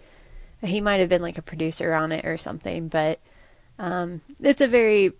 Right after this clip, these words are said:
famous movie in, like, anime circles, and <laughs> I, I knew going in it was gonna be depressing, and it is. It is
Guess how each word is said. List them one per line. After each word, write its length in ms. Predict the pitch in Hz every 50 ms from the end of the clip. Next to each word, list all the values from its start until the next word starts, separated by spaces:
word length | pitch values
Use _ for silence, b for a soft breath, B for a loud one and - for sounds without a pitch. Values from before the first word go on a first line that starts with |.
| _ -
famous 520 | - - - 214 190 185 185 180 175 -
movie 520 | 175 175 170 170 170 170 170 165 160 165 165
in, 440 | - - 175 170 165 165 160 165 160 B B B B
like, 240 | - - 107 - -
anime 580 | - 175 165 170 180 190 196 202 202 208 208 208 - -
circles, 680 | - - 220 214 220 - 240 233 233 240 233 - - b b b b b b b b b b b -
and 580 | 185 175 170 170 170 165 165 165 165 165 B B B B B B B
<laughs> 320 | B B B B B _ -
I, 260 | 185 196 226 208 - _
I 100 | - 185
knew 200 | 185 190 190 190
going 300 | 185 190 180 175 175 180
in 100 | 180 180
it 100 | 170 - 175
was 160 | 175 175 180
gonna 180 | 180 185 170 170
be 220 | 175 170 165 165 _ _
depressing, 720 | - 196 - - 185 165 - - - 180 180 175 170 175 b b b b b b b b b b b b _ _ _ _ -
and 220 | - 330 339 320
it 140 | 302 269 220
is. 360 | 190 160 160 180 190 185 - -
It 160 | - 202 196 190
is 320 | 185 175 175 175 - -